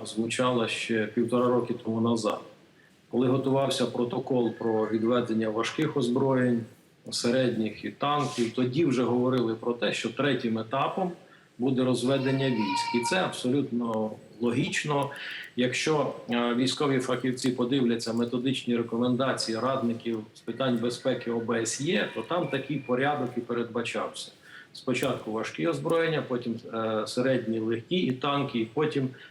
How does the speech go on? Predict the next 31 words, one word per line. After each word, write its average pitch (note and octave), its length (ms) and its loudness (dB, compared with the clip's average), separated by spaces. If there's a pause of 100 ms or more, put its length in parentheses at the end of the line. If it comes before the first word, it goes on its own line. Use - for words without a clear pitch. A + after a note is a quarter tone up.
відведення B2 580 2
військ, E3 300 -2
тому C3+ 180 0
що C3 120 0
залишається B2 600 0
загроза C3+ 640 0 (440)
застосування C3 840 0
стрілецької C3 640 2
зброї, A2 560 0 (240)
очевидно. A2 540 0 (720)
Так - 160 0
от, F#3 120 2
якщо F3 280 0
подивитися F3 640 0
по D3 160 -2
виконанню D3+ 520 0
першого C3+ 480 -2
протоколу, B2 580 -2
він E3 180 2
в - 60 -4
повній D3 380 2
мірі B2+ 260 2
не C3+ 260 4
виконаний. D3 680 -2 (420)
Другий D3+ 360 2
протокол A#2+ 540 -4
в A2+ 100 -8
повній D#3 400 0
мірі C3 300 0
не C3+ 300 2
виконаний. D3 760 -4